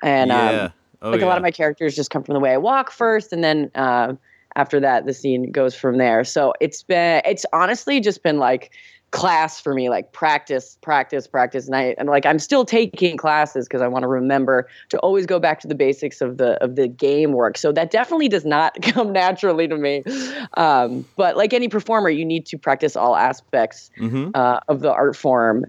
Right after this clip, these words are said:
Speaker 2: I think
Speaker 1: Uh,
Speaker 2: that's one
Speaker 1: and
Speaker 2: of the things that I like so much about you is that you
Speaker 1: Mm-hmm.
Speaker 2: have, you're rooted in all these different things. So you're you're good at all these different things. You're, you're great at the game aspect because I've seen you do it, but then
Speaker 1: <laughs>
Speaker 2: the first show I saw you in, you were very physical.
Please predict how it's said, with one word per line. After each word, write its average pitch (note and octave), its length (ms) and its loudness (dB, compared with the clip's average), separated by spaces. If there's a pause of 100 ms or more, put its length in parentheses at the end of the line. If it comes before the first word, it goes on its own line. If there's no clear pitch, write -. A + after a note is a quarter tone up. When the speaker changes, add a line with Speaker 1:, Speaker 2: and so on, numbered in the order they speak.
Speaker 2:
I B2 160 2
think E3+ 140 0
Speaker 1:
Uh, - 60 -4
Speaker 2:
that's C#3+ 140 -4
one D3 120 -4
Speaker 1:
and C#3+ 60 0
Speaker 2:
of C3+ 60 -8
the D3 60 -2
things C#3 160 -2
that B2+ 140 -2
I A#2+ 140 0
like A#2 440 -2
so C3 160 -4
much G#2 220 -2
about F2+ 300 0
you G2 120 0
is F#2+ 140 0
that G#2+ 240 2
you G#2 220 -2
Speaker 1:
Mm-hmm. A#2 100 -2
Speaker 2:
have, A2+ 240 2
you're A2+ 140 2
rooted B2 340 2
in A2 80 0
all G#2+ 140 2
these G2+ 180 -2
different - 320 -4
things. B2+ 300 2
So A2+ 80 -4
you're G#2 340 2 (440)
you're C3 200 0
good B2+ 440 0
at F2+ 120 0
all F2 180 0
these E2 200 -6
different E2+ 320 -6
things. C#2+ 340 -6
You're, G2+ 200 2 (100)
you're G2+ 220 2
great G#2 420 0
at C3 120 0
the G#2+ 240 -2 (440)
game C3 400 2
aspect G2 720 -2 (320)
because G#2+ 400 -2
I've G2 120 -4
seen B2 140 2
you G#2+ 80 -2
do C#3 200 2
it, A#2 140 0
but F#2+ 140 -2
then A2 340 0
Speaker 1:
<laughs> G#3 840 -2
Speaker 2:
the F#2 140 -2
first A2 280 0
show A2+ 200 4
I A2 60 4
saw C3+ 240 0
you G#2+ 180 2
in, F#2+ 80 0
you F#2+ 100 2
were F2+ 60 2
very F#2+ 240 4
physical. G#2 560 -2